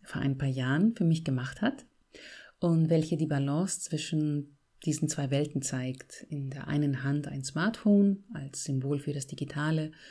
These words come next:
und in der anderen eine Lotusblüte als Symbol für Achtsamkeit.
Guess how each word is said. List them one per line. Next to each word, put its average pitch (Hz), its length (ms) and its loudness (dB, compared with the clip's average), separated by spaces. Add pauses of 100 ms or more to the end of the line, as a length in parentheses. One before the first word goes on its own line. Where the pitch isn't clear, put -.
(240)
und 156 140 -4
in 143 100 0
der 131 140 -4
anderen 143 400 -2
eine 135 180 -2
Lotusblüte 139 800 -4
als 127 260 -10
Symbol 131 360 -2
für - 200 -10
Achtsamkeit. 131 800 -8